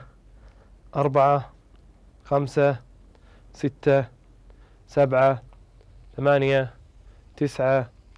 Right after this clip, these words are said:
عشرة. واحد، اثنين،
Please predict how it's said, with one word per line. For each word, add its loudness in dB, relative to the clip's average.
عشرة. 2
واحد، 2
اثنين، 2